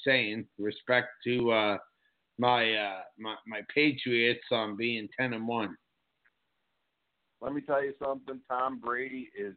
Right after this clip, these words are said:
Speaker 2: definitely the greatest of all time. I, I'm not a New England fan because I'm an Eagles fan, and we did get lucky one year and beat them in the Super Bowl, but they also beat us but they consistently,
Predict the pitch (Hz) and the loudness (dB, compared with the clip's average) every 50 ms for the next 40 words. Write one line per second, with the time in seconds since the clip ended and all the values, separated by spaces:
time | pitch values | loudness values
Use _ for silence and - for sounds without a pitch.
0 | _ - 113 113 113 113 - 117 120 117 110 107 101 98 101 104 107 104 101 98 | _ 0 2 2 2 0 -6 -8 -6 -6 -6 -6 -6 -4 -4 -2 -2 -4 -6 -10
1 | _ 104 95 92 95 95 95 90 _ - 92 90 90 87 90 90 - 104 95 92 | _ -12 -4 -2 0 0 0 -2 _ -4 -4 -2 -2 -4 -4 -4 -4 -4 -2 0
2 | 104 107 107 107 110 110 117 120 127 127 127 127 127 127 131 127 - _ - 123 | 0 0 0 2 2 2 2 2 0 -2 -4 -6 -6 -6 -8 -8 -10 _ -6 -4
3 | 120 120 123 123 127 - _ _ _ _ _ _ - 101 101 110 101 104 107 101 | -2 0 -2 -2 -2 -8 _ _ _ _ _ _ -8 -2 0 0 2 2 2 2
4 | 98 98 101 107 113 123 127 117 - - - 120 120 120 120 120 120 123 120 _ | 2 0 -2 -2 0 0 -2 -2 -2 -4 -2 0 2 4 4 4 2 0 -4 _
5 | _ _ _ _ _ _ _ _ - 92 95 95 95 95 104 113 117 113 120 123 | _ _ _ _ _ _ _ _ 0 2 4 4 2 2 0 -2 0 2 2 2
6 | 110 110 117 101 71 - 113 117 117 - - 123 117 113 117 120 120 120 120 117 | 2 2 0 -2 0 2 2 2 2 2 -4 -8 -6 -4 -4 -2 -2 -2 -2 -2
7 | 117 113 107 107 113 117 117 117 113 113 110 107 101 _ - 127 123 120 120 120 | -2 -2 -4 -6 -6 -6 -4 -6 -6 -6 -8 -10 -10 _ 0 0 0 2 0 -2
8 | 113 110 120 120 123 123 117 113 92 - 95 104 104 110 117 117 - _ 120 107 | 2 4 4 4 4 2 0 -4 -4 -2 0 2 4 4 2 2 0 _ -6 -6
9 | 98 101 113 110 107 104 104 104 104 104 101 - _ _ _ _ _ _ _ _ | -4 -4 -4 -2 0 2 4 4 4 2 0 -4 _ _ _ _ _ _ _ _
10 | _ _ _ - 113 107 92 - - 110 123 131 139 139 - - 147 135 117 - | _ _ _ 0 0 0 0 -2 -2 -2 0 0 0 -4 -6 -6 -6 -6 -6 -10
11 | _ _ - 151 151 151 - _ - 135 - - - 98 95 85 82 85 87 | _ _ -6 -4 -4 -4 -6 _ -6 -6 -6 -6 -6 -4 -4 -4 -4 -8 -10